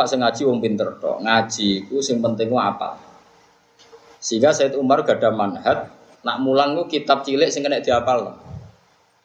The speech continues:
Ya Imriti, Jurumiyah, Alfiyah, pokoknya sing kena dihafal. Intinya beliau di metode wajib muhafadzah.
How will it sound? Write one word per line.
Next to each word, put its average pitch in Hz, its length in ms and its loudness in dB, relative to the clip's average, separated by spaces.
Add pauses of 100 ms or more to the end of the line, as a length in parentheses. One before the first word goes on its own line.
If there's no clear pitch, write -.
(280)
Ya 92 80 2
Imriti, 107 720 0
Jurumiyah, 104 880 0
Alfiyah, 110 500 2
pokoknya 127 240 0
sing 147 140 -2
kena 107 160 0
dihafal. 95 400 -2 (1080)
Intinya 147 280 4
beliau 156 240 4
di 131 160 4
metode 123 640 2
wajib 123 360 2
muhafadzah. 101 560 -2